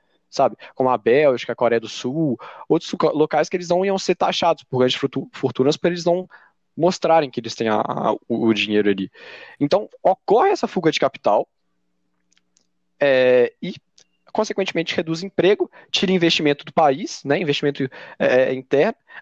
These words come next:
e quem perde no final disso é a população e a economia dos países. Então, é, lógico que a Argentina vai reconhecer, ela quer formar essas alianças, é, ideológicas, econômicas,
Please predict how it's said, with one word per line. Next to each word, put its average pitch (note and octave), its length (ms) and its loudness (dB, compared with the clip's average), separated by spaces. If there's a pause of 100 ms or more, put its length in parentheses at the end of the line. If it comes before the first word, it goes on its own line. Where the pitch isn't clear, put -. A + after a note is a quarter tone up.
e A#3+ 80 -2
quem A#3 160 0
perde G#3 300 0
no G3 80 -6
final F#3 260 0
disso F3 240 -6
é G3+ 40 -8
a - 20 -20
população F#3 580 0
e F#3+ 40 -4
a - 20 -4
economia F#3+ 400 -6
dos F3 140 -14
países. D#3+ 420 -2 (840)
Então, D#3 380 -2 (260)
é, C3+ 600 2
lógico F#3 320 2
que - 80 -6
a D3+ 40 0
Argentina C3 300 -8
vai A2+ 120 -2
reconhecer, A2+ 560 -4 (180)
ela C3 180 2
quer D#3+ 160 0
formar D3 420 0
essas D3+ 180 -6
alianças, A#2+ 480 -6 (260)
é, A2 580 2 (280)
ideológicas, A#2+ 680 2
econômicas, A#2+ 720 -4